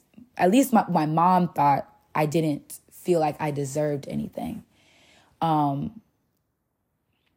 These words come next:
but yeah, I would always, I was always a person very comfortable in pain. And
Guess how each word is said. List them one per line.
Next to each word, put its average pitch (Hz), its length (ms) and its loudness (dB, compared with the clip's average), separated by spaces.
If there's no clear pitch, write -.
but 185 140 0
yeah, 185 260 6
I 160 120 6
would 165 200 -4
always, 202 560 2
I 175 140 2
was 180 160 0
always 208 300 2
a 202 60 4
person 170 360 -2
very 156 180 0
comfortable 151 440 -6
in 139 100 -6
pain. - 380 -8
And 147 560 -2